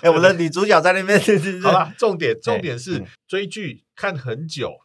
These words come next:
Speaker 2: 眼睛会很不舒服，会很酸，然后会觉得，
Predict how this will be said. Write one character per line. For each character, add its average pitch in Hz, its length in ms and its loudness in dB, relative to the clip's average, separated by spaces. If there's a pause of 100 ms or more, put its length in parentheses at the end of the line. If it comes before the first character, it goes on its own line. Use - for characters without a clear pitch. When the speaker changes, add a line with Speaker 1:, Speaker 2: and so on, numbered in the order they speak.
(580)
Speaker 2:
眼 104 200 -14
睛 120 240 -18
会 127 200 -10
很 - 360 -20
不 - 80 -20
舒 107 200 -20
服， - 120 -20
会 139 140 -20
很 107 160 -16
酸， 90 340 -18 (120)
然 92 120 -14
后 98 240 -12
会 104 220 -10
觉 90 220 -16
得， 92 320 -12